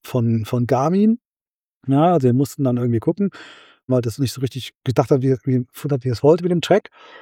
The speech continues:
Und dann meinte halt Google Maps, "Hey, wir fahren jetzt hier links runter, das ist der schnellste Weg zu der Stadt, wo du hin willst." Und auf der Garmin war, hat sich grad nicht so richtig aussortiert in der Richtung. Er wird schon, stimmt schon. Dann hab ich irgendwie, äh, sind wir, keine Ahnung, zweihundert, dreihundert Meter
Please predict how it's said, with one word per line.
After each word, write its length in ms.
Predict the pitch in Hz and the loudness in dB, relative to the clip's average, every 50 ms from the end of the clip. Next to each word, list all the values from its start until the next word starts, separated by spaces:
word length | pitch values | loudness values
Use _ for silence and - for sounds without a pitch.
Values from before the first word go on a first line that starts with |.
| - - - - - - - - - - | -20 -20 -20 -20 -20 -20 -20 -20 -20 -12
Und 120 | - 151 143 | -4 0 2
dann 100 | 151 139 | 2 4
meinte 240 | 156 185 185 190 160 | 4 2 2 2 2
halt 160 | 170 165 - | 2 2 0
Google 240 | 175 180 180 190 147 | -2 -2 0 0 2
Maps, 260 | 151 170 - - - | 2 0 -2 0 0
"Hey, 200 | 170 190 208 196 | 2 2 4 2
wir 100 | 185 - | 2 0
fahren 180 | - 156 156 | 2 0 -2
jetzt 140 | 151 - - | -2 -4 -6
hier 300 | - 165 156 143 143 147 135 | -2 2 4 4 4 4 2
links 280 | 135 147 165 143 - | 0 -2 -2 -2 0
runter, 220 | 131 151 185 - 233 | -2 -2 0 0 -2
das 60 | 247 | 0
ist 60 | - - | 2 0
der 40 | 135 | 0
schnellste 340 | - 151 165 170 - - | 2 4 2 2 2 2
Weg 180 | 143 151 151 - | 2 2 2 2
zu 60 | - | 0
der 80 | 131 135 | 0 0
Stadt, 200 | - 135 123 - | 0 0 -2 -2
wo 40 | 131 | -2
du 80 | 117 101 | -2 0
hin 180 | 117 127 104 | 0 0 -2
willst." 260 | 92 90 85 - - _ _ _ _ _ _ _ _ _ _ _ _ _ _ _ - | -4 -6 -10 -12 -16 _ _ _ _ _ _ _ _ _ _ _ _ _ _ _ -6
Und 60 | - 120 | -6 -4
auf 60 | 107 | -4
der 120 | - 113 | -2 -2
Garmin 340 | 110 - 123 143 170 165 147 | 0 2 2 4 4 4 4
war, 180 | 139 139 131 123 | 4 4 2 2
hat 120 | 123 113 | 0 -4
sich 120 | - - | -6 -8
grad 180 | - - 120 - | -8 -8 -8 -6
nicht 80 | 127 110 | -6 -4
so 80 | - 120 | -4 -4
richtig 240 | 110 - - - | -4 -6 -4 0
aussortiert 580 | - 165 175 - - 165 139 - - 160 147 - | 2 4 4 4 2 0 0 2 0 -2 0 0
in 100 | 139 123 | -4 -4
der 120 | 127 123 113 | -4 -2 0
Richtung. 220 | 180 170 - 165 147 143 147 143 - - - - - _ - | 0 0 0 0 0 0 0 0 -2 -6 -20 -20 -16 _ 2
Er 120 | 160 151 | 2 4
wird 100 | 175 - | 4 4
schon, 600 | - 156 156 156 143 120 117 120 120 117 131 127 120 | 2 0 0 0 -4 -8 -12 -12 -12 -12 -10 -10 -8
stimmt 280 | - - 160 156 147 | -4 0 0 0 0
schon. 140 | - 117 98 | 0 -2 -2
Dann 80 | 107 117 | -2 -2
hab 100 | 127 143 | -2 -2
ich 80 | 131 - | -2 2
irgendwie, 480 | 147 156 160 170 156 147 151 151 139 - _ _ _ _ _ _ _ _ _ _ _ _ _ - | 2 4 4 4 2 2 2 2 0 0 _ _ _ _ _ _ _ _ _ _ _ _ _ -2
äh, 160 | - 131 131 | 0 2 2
sind 120 | 120 131 131 | 2 2 2
wir, 200 | 127 120 110 95 _ _ - | 2 2 0 -2 _ _ -18
keine 180 | - 90 98 | -14 -10 -8
Ahnung, 200 | 117 127 107 92 - | -6 -4 -4 -6 -6
zweihundert, 480 | - - - - - 120 117 135 113 - | -10 -12 -10 -6 -4 -4 -2 -4 -4 -6
dreihundert 380 | 104 - - 135 143 131 110 | -8 -8 -6 -2 -2 -2 0
Meter 380 | 120 135 143 - 147 135 131 | 0 -2 0 0 0 -2 -2